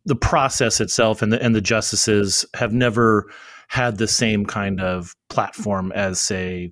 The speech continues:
the president or, or Congress, but their decisions, I mean, particularly their paramount, you know, decisions like Brown versus Board or Roe versus Wade have these far-reaching consequences for all Americans, you know, uh, for, for the way people live.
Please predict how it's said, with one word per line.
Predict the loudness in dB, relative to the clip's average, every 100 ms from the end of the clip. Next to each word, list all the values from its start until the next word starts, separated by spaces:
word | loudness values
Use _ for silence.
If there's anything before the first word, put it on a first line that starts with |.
| -8
the | -8
president | -2 -2 -2 -4 -6 -6
or, | -4 -2 -4 -4
or | -6
Congress, | -2 -2 0 -4
but | -2 -2
their | 0 0
decisions, | 2 2 2 2 0 -2
I |
mean, | 0 0
particularly | 0 -2 0 2 2
their | 2 2 2 2 -2 -8 -6
paramount, | 0 2 2 0 -2 -6 -8
you | -6
know, | -4
decisions | -4 -2 -2 -4 -4
like | -6 -6 -6
Brown | -6 -6
versus | -8 -10
Board | -12 -10 -8 -8 -10
or |
Roe | -10 -10
versus | -10 -14 -14
Wade | -12 -10 -10 -12 -14 -14 -8
have | -4 -2
these | 0 0
far-reaching | 2 4 4 4 2 0 -2 -2 -4 -10 _ _ _ -4
consequences | -2 -2 -2 -4 -4
for | -4 -2
all | 2 4 4 2 0 -4
Americans, | -2 2 0 0 -6 -6 -8 -8
you | -6
know, | -4 -4
uh, | -4
for, | -2 0 0 -2
for | -6 -4 -2
the | 0
way | 2 2
people | 0 -4 -2 -2
live. | -2 -4 -8